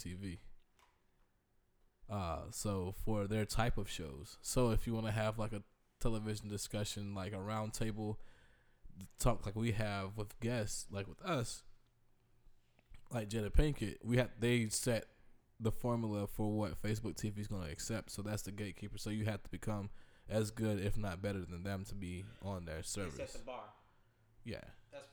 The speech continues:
Speaker 2: you're saying.
Speaker 1: Except
Speaker 2: Yeah.
Speaker 1: they're the proverbial gatekeeper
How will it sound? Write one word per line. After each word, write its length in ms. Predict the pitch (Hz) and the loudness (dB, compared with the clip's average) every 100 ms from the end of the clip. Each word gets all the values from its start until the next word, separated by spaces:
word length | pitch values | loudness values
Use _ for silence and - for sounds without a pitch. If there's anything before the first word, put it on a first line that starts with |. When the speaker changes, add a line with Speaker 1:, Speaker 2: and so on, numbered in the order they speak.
| - | -20
Speaker 2:
you're 100 | - | -20
saying. 500 | - - _ _ 101 | -20 -20 _ _ -6
Speaker 1:
Except 340 | - 110 95 | -2 -2 -2
Speaker 2:
Yeah. 80 | 110 | -2
Speaker 1:
they're 240 | 98 90 98 113 123 - - - _ _ - | -2 -4 -6 -12 -18 -20 -20 -20 _ _ -8
the 420 | 98 101 92 82 - - - | -2 -2 -2 -6 -10 -20 -10
proverbial 500 | - 98 104 98 92 | -6 -2 -2 -2 -4
gatekeeper 760 | 90 104 101 - - - 80 | -6 -6 -6 -6 -10 -8 -10